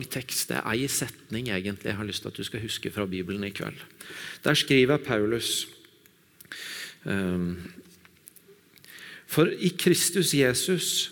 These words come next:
kommer det ikke an på om en er omskåret eller uomskåret. Her gjelder bare tro som er virksom i kjærlighet.»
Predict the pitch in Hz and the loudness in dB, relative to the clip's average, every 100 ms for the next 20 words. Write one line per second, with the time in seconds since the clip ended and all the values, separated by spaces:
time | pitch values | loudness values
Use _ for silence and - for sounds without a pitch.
0 | - 151 147 190 - - - - 120 120 | -2 2 4 4 0 -2 -2 0 0 0
1 | 107 151 160 - - 123 143 - 117 113 | 0 0 0 -4 -2 0 0 0 -2 -2
2 | - - 123 143 160 131 127 80 107 101 | -2 2 4 4 2 0 0 0 0 0
3 | 101 - 104 90 - - - - - - | -2 0 0 0 -4 -12 -16 -14 -14 -4
4 | - 151 175 - 113 113 131 135 120 139 | 0 2 2 0 2 2 2 2 2 0
5 | - 160 208 220 - - - - - 139 | -2 -2 0 -2 -6 -14 -20 -10 -2 -2
6 | - 117 135 131 - - - 107 139 123 | 0 0 2 0 0 -2 0 0 -2 -8
7 | - - - 117 139 - 117 85 104 120 | -14 -20 -4 -2 0 0 0 0 -2 -6
8 | - - - | -10 -12 -12